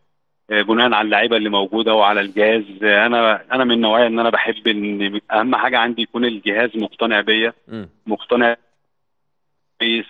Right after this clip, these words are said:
Speaker 1: عارف ان خالد، آه، بيأدي ازاي.
Speaker 2: مم.
Speaker 1: فالحمد لله كان اختياري موفق، وربنا
Speaker 2: مم.
Speaker 1: كرمني. الماتش الاولاني ما كنتش بلعب عشان كان عندي عشر غرز في وشي،
Speaker 2: مم.
Speaker 1: فكنت يوم الماتش فاكك لسه ف-،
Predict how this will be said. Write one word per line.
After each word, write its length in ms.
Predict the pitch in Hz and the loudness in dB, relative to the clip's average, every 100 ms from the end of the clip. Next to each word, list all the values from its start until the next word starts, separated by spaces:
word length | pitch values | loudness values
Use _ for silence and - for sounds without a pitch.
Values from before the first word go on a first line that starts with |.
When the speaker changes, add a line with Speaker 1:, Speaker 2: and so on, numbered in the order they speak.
| - | -4
Speaker 1:
عارف 320 | 107 113 123 110 | 0 0 0 -4
ان 160 | 104 | -6
خالد، 340 | - 110 117 98 101 | -4 -2 -2 -6 -4
آه، 400 | 98 98 98 101 _ _ _ _ - | -2 -2 -4 -6 _ _ _ _ -4
بيأدي 440 | 107 113 120 113 | 0 0 0 -6
ازاي. 340 | 92 107 113 113 _ - | -4 0 0 0 _ -4
Speaker 2:
مم. 160 | 127 123 | -2 -2
Speaker 1:
فالحمد 420 | 120 - 160 156 | -6 -4 -2 0
لله 180 | 151 156 | 0 0
كان 360 | 151 139 131 | 0 0 0
اختياري 720 | 127 - - 127 139 139 131 123 | -2 -2 0 2 2 4 2 2
موفق، 500 | 117 127 - 147 135 | 2 0 0 -2 -2
وربنا 500 | 131 120 123 127 117 | -4 -2 0 0 2
Speaker 2:
مم. 60 | 160 | 0
Speaker 1:
كرمني. 520 | 143 139 151 143 135 - - | 2 2 2 2 0 -4 -6
الماتش 180 | 143 | -2
الاولاني 240 | 143 127 135 | 2 2 0
ما 60 | 135 | -6
كنتش 320 | - 131 131 101 | -6 -4 -6 0
بلعب 320 | 123 131 139 _ - - _ - | 2 2 0 _ -20 -20 _ -4
عشان 400 | 113 123 123 123 | -2 -2 -2 -4
كان 220 | - 113 | -4 -2
عندي 680 | 107 127 123 123 117 107 104 | 0 0 0 -2 2 2 4
عشر 340 | 101 120 127 | 2 2 -2
غرز 280 | 104 127 123 - - | 0 0 0 -4 -6
في 60 | |
وشي، 400 | 113 127 - 147 - | -4 -2 -4 -6 -10
Speaker 2:
مم. 260 | 113 107 85 | -12 -12 -6
Speaker 1:
فكنت 340 | 110 131 135 127 | -4 -2 -2 2
يوم 200 | 135 147 | 2 2
الماتش 420 | 131 139 - 139 | 2 0 0 -2
فاكك 320 | 131 131 135 _ - | -2 -2 -6 _ -2
لسه 460 | 117 110 131 - 135 | 0 0 -4 -4 -6
ف-، 200 | - | -6